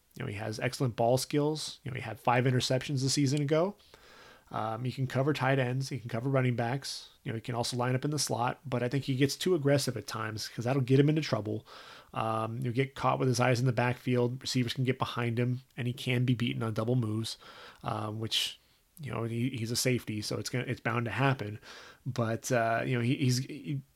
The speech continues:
in the run game, I think he does a good job maintaining outside leverage that's gonna keep the ball carrier bottled up in the,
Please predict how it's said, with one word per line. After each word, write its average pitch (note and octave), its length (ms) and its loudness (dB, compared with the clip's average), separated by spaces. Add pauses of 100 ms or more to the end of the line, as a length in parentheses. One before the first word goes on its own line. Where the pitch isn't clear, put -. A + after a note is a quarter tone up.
in E3 240 0
the B2+ 80 6
run C#3+ 240 6
game, C#3+ 240 6
I C3 80 4
think B2+ 100 0
he A#2+ 80 2
does B2+ 160 0
a A#2 40 -2
good B2 180 2
job A#2+ 400 2
maintaining C3 540 2
outside A#2+ 360 0
leverage A2 400 -4
that's - 140 -8
gonna A#2+ 140 -8
keep A#2+ 240 -4
the A#2 300 0
ball A2+ 200 2
carrier A2 360 -4
bottled A2 380 -4
up A2 160 -6
in A2+ 120 -4
the, A2 260 -6